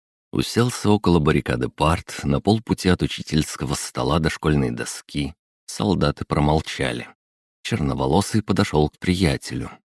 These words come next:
Я неспешно настроил гитару. Память будто по заказу выдала мне слова модной сейчас песни "Отель Калифорния" группы "Иглз". Я отыграл вступление, краем глаза следил за Новиковым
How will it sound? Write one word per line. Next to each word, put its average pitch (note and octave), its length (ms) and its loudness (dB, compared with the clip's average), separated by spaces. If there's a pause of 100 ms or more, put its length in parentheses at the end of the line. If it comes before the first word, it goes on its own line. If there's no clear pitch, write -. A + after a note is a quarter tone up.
(560)
Я C#2+ 200 2
неспешно - 580 4
настроил E2 540 4
гитару. C#2 640 0 (400)
Память F#2 480 2
будто - 380 0
по F#2 100 0
заказу E2+ 480 2
выдала D#2+ 320 4
мне D#2+ 220 6
слова C2+ 400 -2
модной E2 420 4
сейчас E2 420 -2
песни D2 560 0
"Отель D2+ 360 0
Калифорния" D#2+ 800 2
группы D#2 540 2
"Иглз". C#2+ 600 -2 (680)
Я - 160 0
отыграл D2 340 0
вступление, D2 880 2 (220)
краем G2 400 4
глаза E2+ 360 4
следил C#2 500 -2
за A#1+ 160 -6
Новиковым D2 800 0